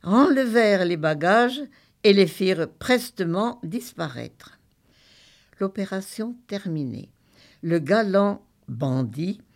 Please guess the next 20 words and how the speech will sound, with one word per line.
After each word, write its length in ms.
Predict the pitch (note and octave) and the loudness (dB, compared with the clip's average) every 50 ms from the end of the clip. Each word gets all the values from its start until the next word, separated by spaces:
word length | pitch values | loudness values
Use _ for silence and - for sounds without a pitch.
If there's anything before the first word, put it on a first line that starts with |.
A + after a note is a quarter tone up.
| _ _ _ _ _ _ | _ _ _ _ _ _
prit 180 | - - A#3+ C4 | -4 -2 -2 2
le 140 | A#3+ A#3 A3 | 2 2 2
temps 300 | A3 - - F3+ E3+ E3 | 2 0 -2 -2 -2 0
de 100 | C#3+ D#3 | -2 -4
rassurer 760 | C3+ D#3+ F#3+ G#3+ - - - G3 F#3+ F3 F3 E3+ D#3+ C#3+ - _ _ _ _ | -2 -2 -4 -4 -4 -6 -6 -6 -6 -4 -4 -4 -4 -6 -8 _ _ _ _
la 200 | _ - A#2 A#2 | _ -10 -6 -4
noble 540 | A#2 B2+ C3 D3 D3 C3+ A2+ G#2+ A#2 A#2+ A#2 A#2 | -2 -2 0 0 -2 -4 -6 -8 -10 -12 -12 -14
dame 480 | A#2 A#2 C#3+ D3 E3 F#3+ G3 G3+ A3+ A#3+ - - - - - - _ _ _ _ | -10 -6 -4 -2 -2 0 0 -2 -2 -4 -10 -18 -20 -20 -20 -20 _ _ _ _
que 100 | - D#3+ | -4 -4
toutes 300 | D#3+ - - F3 D3+ - | -4 -4 -6 -6 -6 -6
ses 380 | - - - D3 C#3+ C3 C#3 | -12 -10 -8 -6 -6 -4 -4
émotions 560 | D#3+ D3 D3 C#3 B2+ - - D3+ D3 C3+ B2 | -4 -4 -4 -4 -6 -8 -10 -8 -6 -6 -6
avaient 180 | A#2 G#2 A#2+ A#2+ | -6 -8 -8 -10
portée 520 | A#2 - C3+ C3+ A#2+ - _ _ D#3+ D#3 | -10 -8 -10 -10 -10 -12 _ _ -6 -6
au 80 | D3 C#3 | -6 -6
bord 360 | A#2+ A2+ C#3 D3 C#3+ A#2+ A#2 | -6 -4 -4 -4 -4 -4 -6
de 120 | G#2 A2+ A2+ | -8 -8 -8
l'évanouissement. 1500 | A2 G#2+ B2+ E3 F#3 F3+ F#3+ D3 B2 C#3+ D#3 F3 G#3+ B3 C4 B3 - - - A3+ A3+ G3+ F3+ F#3 E3+ - - - _ _ _ _ _ - _ _ - _ _ _ _ _ _ | -6 -2 0 0 0 0 -2 -2 -2 -2 0 0 2 0 0 -2 -4 -8 -6 -2 -2 0 0 0 -2 -2 -4 -8 _ _ _ _ _ -20 _ _ -20 _ _ _ _ _ _
Il 260 | G3+ G3+ G3+ F#3+ G3 | -4 -2 -2 -2 -2
l'aida 480 | G#3 A3+ G#3+ F3+ C#3+ B2+ C#3+ C3+ C3 - | -2 -2 -4 -4 -6 -8 -8 -8 -8 -12